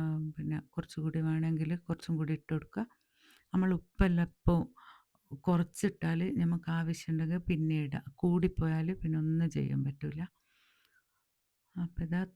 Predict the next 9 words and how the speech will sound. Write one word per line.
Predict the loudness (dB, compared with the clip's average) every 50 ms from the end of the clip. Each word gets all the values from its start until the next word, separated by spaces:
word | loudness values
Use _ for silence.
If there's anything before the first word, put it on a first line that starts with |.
| _ _ _ -4 -2
മെല്ലെ | -2 0 0 -2 -2 -2 0 0 0 0
ഇതാ | 2 2 2 2 0 0 -4 -10 _ -2
തിളക്കുന്നുണ്ട്. | 0 0 0 0 -4 _ _ _ _ _ _ _ -4 -2 0 0 2 0 0 0 0 -2 -2 -4 _ _ -20 -20 -20 _ _ _ _ _ _ _ _ -8
അപ്പൊ | -4 0 0 0 0 0 -4 -10 _ _ _ _ _ 0
നിങ്ങൾ | 2 2 4 4 4 4 2 2 0 -2 -6 -16 -18 -4
ചാനൽ | 0 2 4 4 4 4 4 4 4 2 2 0 0 -6 -14 _ _ _ _ _ -12
സബ്സ്ക്രൈബ് | -10 -4 -2 -2 -2 -2 -4 -12 -2 2 4 4 6 4 2 0 0 2 4 4 4 2 0 2 4
ചെയ്തിട്ടില്ലെങ്കിൽ | 4 4 4 2 0 -2 0 0 0 2 2 2 2 2 2 2 2 2
ഒന്ന് | 2 2 2 2